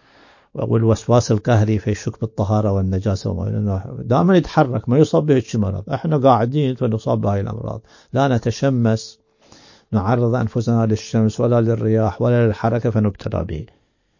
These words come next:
"لو أنكم توكلون على الله حق توكله لرزقكم كما يرزق الطير". الطير شو يسوي؟ يسعى والله يرزقه،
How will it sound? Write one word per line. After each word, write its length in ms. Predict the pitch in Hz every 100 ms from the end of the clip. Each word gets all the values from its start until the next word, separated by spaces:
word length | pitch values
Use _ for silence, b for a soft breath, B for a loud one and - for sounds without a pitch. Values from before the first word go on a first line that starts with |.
| b b
"لو 220 | 117 120 123
أنكم 540 | 139 131 120 - 117
توكلون 760 | 113 113 110 110 - 110 113
على 260 | 107 90 110
الله 360 | 107 104 101 101
حق 420 | - - - 101
توكله 1040 | - 110 101 95 - 107 95 98 110 131 107
لرزقكم 840 | 104 104 92 120 131 147 - 160 165
كما 340 | - 110 104
يرزق 520 | 104 123 165 143 160
الطير". 320 | 113 - 110 110
الطير 260 | 110 143
شو 160 | 123 -
يسوي؟ 300 | 156 135 120
يسعى 380 | 151 - 165 -
والله 340 | - 143 131
يرزقه، 460 | 107 90 87 -